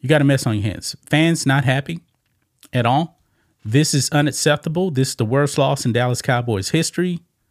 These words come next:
I mean, you get down to a Packers team with Jordan Love twenty-seven to nothing. You were down forty-one to sixteen. And then you started putting up, um,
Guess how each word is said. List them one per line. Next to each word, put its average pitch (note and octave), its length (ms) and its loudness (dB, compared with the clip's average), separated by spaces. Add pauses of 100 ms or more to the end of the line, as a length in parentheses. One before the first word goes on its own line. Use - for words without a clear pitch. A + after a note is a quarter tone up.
(640)
I A#2+ 60 0
mean, C3 200 4
you E3 140 -2
get D3+ 220 0
down A#2+ 500 0 (1000)
to C#3+ 240 2
a G#2 60 -2
Packers F3 600 -2
team A2 520 -2 (520)
with G#2+ 240 -2
Jordan D3 440 2
Love G#2+ 400 -2 (360)
twenty-seven D3+ 1400 -4 (160)
to - 100 -8
nothing. F#2 500 -6 (1000)
You D3 80 2
were D3+ 80 4
down A#2+ 200 0
forty-one D#3+ 680 0
to C#3 180 -4
sixteen. - 720 -2 (1300)
And A#2 160 0
then C3 80 4
you C3+ 100 2
started B2+ 340 -2
putting C3 220 -2
up, A#2 220 -4
um, G#2+ 320 -2